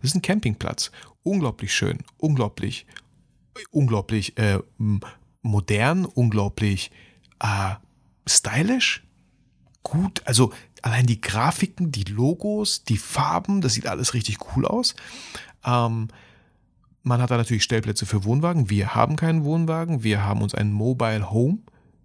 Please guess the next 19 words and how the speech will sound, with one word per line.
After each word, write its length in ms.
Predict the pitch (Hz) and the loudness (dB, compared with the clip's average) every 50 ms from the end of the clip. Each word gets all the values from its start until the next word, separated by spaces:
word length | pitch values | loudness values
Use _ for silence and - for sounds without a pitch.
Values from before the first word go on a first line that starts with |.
| _ _ - | _ _ -2
genommen. 520 | 143 143 143 147 156 160 180 202 220 233 185 - | 0 0 2 2 2 2 0 0 0 0 -2 -2
<laughs> 100 | - - | -2 0
Und 300 | - 131 147 139 - - - 143 - - - 175 - - | 0 0 0 0 0 -2 -2 -2 -2 -4 -10 -10 -4 -2
bei 100 | - 104 | 0 2
den 120 | 98 95 | 2 2
Mobile 400 | 92 101 107 107 110 101 98 - | 4 2 2 4 2 2 0 0
Homes 220 | - 113 123 120 - | 0 0 2 0 0
gibt's, 140 | - 107 - | -2 -2 -2
glaub 160 | - - - | -2 -4 -4
ich, 120 | - - | -6 -4
acht 200 | - 113 - - | -4 -4 -2 0
Kategorien, 720 | - 131 - - - 104 104 - 117 120 151 196 214 - - - - - - - | -2 -2 0 0 0 0 0 2 2 2 2 2 0 -2 -6 -18 -20 -14 -6 0
wie 100 | 123 117 | 2 2
man 280 | 113 107 104 110 - - | 4 4 2 0 -2 -4
noch 260 | - - 113 104 - | -2 -2 -2 0 0
mehr 160 | - 127 120 104 | 0 0 0 0
Geld 240 | 107 107 117 - | 0 -2 -2 -2
ausgeben 420 | - 147 139 - - 139 143 151 147 | 0 -2 -2 0 0 -2 -2 -2 -2
kann. 300 | - - 147 170 196 196 | -2 -2 0 0 -2 -4